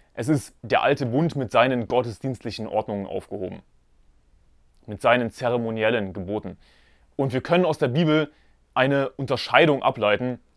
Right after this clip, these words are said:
zwischen moralischen Geboten und zeremoniellen Geboten. Es gibt zwar keinen Vers, wo das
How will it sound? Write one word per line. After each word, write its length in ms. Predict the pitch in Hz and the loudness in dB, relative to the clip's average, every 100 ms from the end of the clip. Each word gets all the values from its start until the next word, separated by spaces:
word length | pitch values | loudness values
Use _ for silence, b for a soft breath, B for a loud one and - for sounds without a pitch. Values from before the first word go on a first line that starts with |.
| _ | _
zwischen 480 | - - 147 139 127 - _ _ _ _ | -8 -2 0 0 -4 -8 _ _ _ _
moralischen 640 | 113 113 101 117 196 - 175 | -6 -2 4 4 4 4 2
Geboten 560 | 160 151 170 180 170 156 | 4 4 4 4 -2 -6
und 180 | - 127 | -8 -8
zeremoniellen 720 | - 139 143 123 120 110 135 | -2 0 0 0 0 0 0
Geboten. 380 | 113 92 87 - _ _ _ _ - | -2 -4 -6 -10 _ _ _ _ -16
Es 120 | 120 | -4
gibt 140 | 196 | -4
zwar 140 | - 165 | 0 -2
keinen 260 | - 160 | 2 0
Vers, 340 | 139 - 120 160 | 0 2 2 2
wo 120 | 151 | 2
das 220 | 143 - | 0 -2